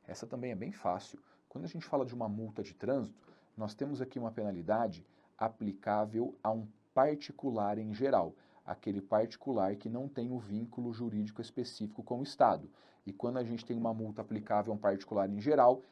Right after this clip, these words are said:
não é poder disciplinar. Nós temos uma expressão do poder de polícia administrativa. Questãozinha também está errada. Até que tá fácil demais, né? Vamos combinar que até aqui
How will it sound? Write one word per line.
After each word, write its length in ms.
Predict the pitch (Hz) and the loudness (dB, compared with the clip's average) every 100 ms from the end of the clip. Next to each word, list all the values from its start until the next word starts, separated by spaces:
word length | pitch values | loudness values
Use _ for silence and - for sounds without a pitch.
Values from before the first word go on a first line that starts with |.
| _ | _
não 240 | 123 143 127 | -4 0 2
é 60 | |
poder 400 | 120 135 117 110 | 2 2 2 0
disciplinar. 600 | 104 - 113 147 123 98 95 - - | -2 -6 -6 -2 0 -2 -4 -18 -10
Nós 220 | 107 104 | -6 -4
temos 300 | - 110 104 | -2 -4 -2
uma 140 | 104 98 | -4 -4
expressão 640 | 98 - 92 - 127 123 | -6 -6 -8 -6 -6 -6
do 80 | 113 | -6
poder 480 | 110 98 107 120 113 | -4 -2 2 2 4
de 300 | 113 175 226 - _ _ _ | 4 4 4 -6 _ _ _
polícia 880 | - 160 131 123 175 185 - 156 156 - _ - | 6 6 6 2 0 -2 2 4 4 0 _ 4
administrativa. 1400 | 120 139 120 127 123 123 - 123 107 - 113 131 107 90 - | 6 6 4 -4 -4 -6 -2 0 -2 -2 0 2 2 -2 -4
Questãozinha 640 | 208 - 147 220 135 196 214 | -8 -6 -4 -4 -4 -6 -6
também 440 | 285 202 113 147 | -6 -4 -4 -6
está 200 | 165 190 | -4 -2
errada. 260 | 160 208 - | 2 2 0
Até 100 | 170 | -4
que 80 | |
tá 100 | - | -6
fácil 300 | - 185 - | 6 6 6
demais, 300 | 262 120 98 | 2 2 2
né? 140 | 110 - - - _ - | -2 -6 -8 -20 _ 6
Vamos 260 | - 262 - | 6 6 0
combinar 400 | 233 175 180 - _ _ | 4 6 6 2 _ _
que 80 | 202 | 4
até 260 | 196 170 | 6 8
aqui 340 | 170 - 160 | 8 6 -8